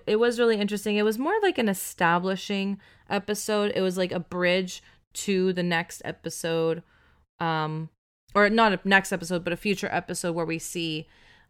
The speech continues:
where Sabrina Morningstar ends up. Because she goes through the mirror to, like, this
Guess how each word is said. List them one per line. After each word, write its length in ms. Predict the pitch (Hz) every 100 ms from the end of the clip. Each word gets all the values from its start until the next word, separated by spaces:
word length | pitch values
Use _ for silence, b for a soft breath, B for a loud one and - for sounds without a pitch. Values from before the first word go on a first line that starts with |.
| _
where 880 | 175 175 170 165 165 160 156 156 - -
Sabrina 480 | - 190 175 175 165
Morningstar 680 | 170 170 165 165 175 156 -
ends 260 | 151 151
up. 280 | 147 - - _ _ _ _ _ _ _ _ _ _ _ _ -
Because 240 | 180 185 175
she 100 | 175
goes 240 | 165 165
through 100 | 185
the 100 | 165
mirror 440 | 170 165 156 156 156
to, 160 | -
like, 180 | 160 156
this 160 | 160